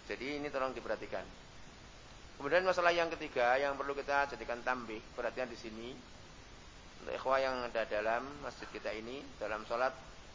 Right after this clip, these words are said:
sunnah atau sholat fardu, dalam terkaitan dalam menggunakan sutro. Sutro antara seorang yang sholat dengan sutro itu mau di sujud yang perlu kita perhatikan. Tempat sujud kita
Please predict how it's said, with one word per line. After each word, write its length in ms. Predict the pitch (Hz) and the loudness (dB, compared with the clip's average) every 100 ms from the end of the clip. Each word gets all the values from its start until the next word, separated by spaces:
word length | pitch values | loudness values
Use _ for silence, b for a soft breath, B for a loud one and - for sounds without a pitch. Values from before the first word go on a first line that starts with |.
| - - - - - - - - - - - - - - | -16 -16 -16 -16 -16 -16 -16 -16 -14 -14 -14 -16 -16 -12
sunnah 320 | - 135 143 139 | -6 2 4 4
atau 120 | 123 | 2
sholat 200 | 120 117 | 2 2
fardu, 400 | 123 120 104 113 131 - - - - - - - - - - - - - - - | 2 0 -2 -6 -6 -12 -16 -16 -16 -14 -14 -14 -14 -14 -14 -14 -12 -12 -14 -6
dalam 220 | 101 98 | -2 -2
terkaitan 560 | 104 113 123 127 135 131 | -2 -2 0 2 0 2
dalam 160 | 117 117 | 2 2
menggunakan 540 | 117 107 104 113 123 | 0 0 2 2 0
sutro. 440 | 117 135 - 107 107 - - - - - - - - - - - | -4 -6 0 4 4 2 -14 -14 -16 -16 -16 -16 -14 -14 -14 -12
Sutro 320 | - 170 180 196 | -8 0 6 8
antara 720 | 180 170 165 160 160 165 - - | 8 10 12 12 12 8 2 0
seorang 320 | 151 151 151 | 6 8 8
yang 100 | 151 | 6
sholat 140 | 156 | 4
dengan 300 | 156 127 120 - | 2 2 0 -2
sutro 600 | 131 - 131 135 151 - 131 | -4 4 6 8 6 2 -4
itu 420 | 131 156 170 170 175 - - - - - - - - - - - - - | -4 -4 -4 -4 -8 -12 -14 -14 -14 -16 -16 -16 -14 -14 -14 -14 -12 2
mau 180 | 147 156 | 6 6
di 80 | 147 | 4
sujud 320 | 143 160 165 151 | -2 -2 0 2
yang 160 | 143 | 0
perlu 140 | 131 139 | 0 0
kita 160 | 135 | 2
perhatikan. 480 | 123 113 117 117 110 | 2 0 0 0 0
Tempat 340 | 135 135 147 | 0 2 2
sujud 220 | 147 - 120 | 0 -4 -6
kita 260 | 120 - 135 | -4 2 0